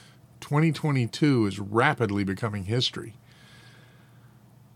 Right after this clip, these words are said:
We're gonna see how much history's made next week in the midterm election, or two weeks in the midterm election. That's gonna be an interesting time.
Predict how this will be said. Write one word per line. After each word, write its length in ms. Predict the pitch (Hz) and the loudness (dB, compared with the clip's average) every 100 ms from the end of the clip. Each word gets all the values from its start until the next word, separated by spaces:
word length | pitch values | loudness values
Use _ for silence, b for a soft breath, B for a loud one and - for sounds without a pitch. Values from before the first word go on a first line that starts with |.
| - - - - - _ - - | -20 -20 -20 -20 -20 _ -20 -4
We're 120 | 339 | 2
gonna 160 | 240 | 4
see 260 | - 208 185 | 4 6 6
how 140 | 165 | 6
much 260 | 170 170 - | 6 4 4
history's 440 | 156 127 135 120 | 2 2 0 0
made 280 | 120 127 120 | 2 2 4
next 240 | 120 117 - | 2 -2 0
week 200 | 120 117 | 0 0
in 80 | |
the 60 | 113 | -2
midterm 360 | 113 113 110 110 | -2 -2 -4 -2
election, 380 | 123 123 - | -2 -2 -4
or 140 | 117 104 | 0 0
two 220 | - 135 | 0 4
weeks 260 | 117 113 113 | 4 2 -2
in 60 | |
the 80 | 104 | 0
midterm 360 | 113 101 110 104 | 0 0 -2 0
election. 420 | 110 107 - 107 | -2 -2 -6 -2
That's 280 | 123 123 - | 2 2 -2
gonna 200 | 117 107 | -6 -4
be 140 | 104 | -2
an 100 | 98 | -2
interesting 480 | 98 - 104 - 104 | -4 -8 -10 -10 -10
time. 320 | 107 - - | -10 -12 -14